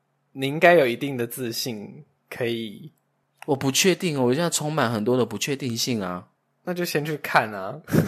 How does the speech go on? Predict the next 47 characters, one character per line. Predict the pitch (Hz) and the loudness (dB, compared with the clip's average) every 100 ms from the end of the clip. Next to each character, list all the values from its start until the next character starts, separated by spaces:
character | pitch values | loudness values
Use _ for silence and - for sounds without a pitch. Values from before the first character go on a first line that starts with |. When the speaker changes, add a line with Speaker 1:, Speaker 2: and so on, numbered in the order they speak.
| 294 - | 2 4
Speaker 2:
<laughs> | - - - - - - | 4 4 0 -2 2 4
一 | |
定 | - 185 160 | 6 6 6
的 | 123 | 4
啦， | 110 101 | 4 2
先 | 107 131 | 0 -2
去 | 135 135 | -2 -4
看。 | - 123 117 - - | -2 2 2 0 -8
Speaker 1:
<laughs> | - - | -16 -10
Speaker 2:
你 | - 127 | -2 4
看， | 185 151 - - | 6 6 2 4
我 | 123 | 6
这 | 143 | 6
样 | 175 180 | 4 6
问 | 185 | 4
的 | 156 123 | 6 2
时 | - 104 | 0 -4
候， | 113 131 110 - - _ | 0 2 2 0 -12 _
是 | - 190 | 2 2
不 | 165 | 2
是 | 170 | 0
代 | 170 156 | 2 4
表 | 143 110 104 | 4 0 0
说 | - 120 117 113 123 _ _ | -2 -2 -2 -4 -10 _ _
跟 | - 131 | 0 2
那 | 143 139 | 2 -4
个 | 127 110 101 92 - _ _ _ - | -2 -2 -4 -6 -14 _ _ _ 0
星 | - 156 156 | 0 2 0
空 | 151 143 | 2 2
的 | 143 113 | 4 4
帷 | 104 98 98 | 4 0 -4
幕 | 131 120 | -2 -2
有 | 98 87 | -2 -4
关， | 87 95 92 101 | -2 -2 -4 0
跟 | 147 143 | 2 2
肩 | 135 143 | 2 2
膀 | 143 107 98 | 4 4 4
上 | 123 | -2
那 | 123 | -2
个 | 117 | -4
拔 | 110 98 95 | -2 0 0
杯 | - 107 | 0 -2
的 | 110 | -2
东 | 101 95 98 | -4 -6 -6
西 | - 95 | -6 -4
有 | 85 | -6
关？ | 82 82 82 90 | -6 -10 -10 -14